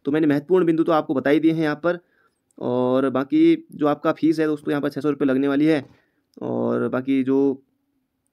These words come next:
ये अनुसूचित जाति जनजाति है, इनके लिए तीन सौ है। और बाकी दोनों हेतु परीक्षा शुल्क, तो परीक्षा शुल्क एक हज़ार अलग है यहाँ पर जनरल ओबीसी के लिए,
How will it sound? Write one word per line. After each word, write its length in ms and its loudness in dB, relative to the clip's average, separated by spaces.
ये 260 0
अनुसूचित 460 -4
जाति 260 2
जनजाति 400 0
है, 80 0
इनके 160 -2
लिए 80 -2
तीन 140 -6
सौ 120 -6
है। 160 -2
और 220 -2
बाकी 220 0
दोनों 320 4
हेतु 180 0
परीक्षा 300 -2
शुल्क, 220 -4
तो 60 -2
परीक्षा 320 0
शुल्क 160 0
एक 160 0
हज़ार 180 2
अलग 200 0
है 60 0
यहाँ 140 -2
पर 160 -4
जनरल 220 0
ओबीसी 260 -4
के 80 -4
लिए, 180 -4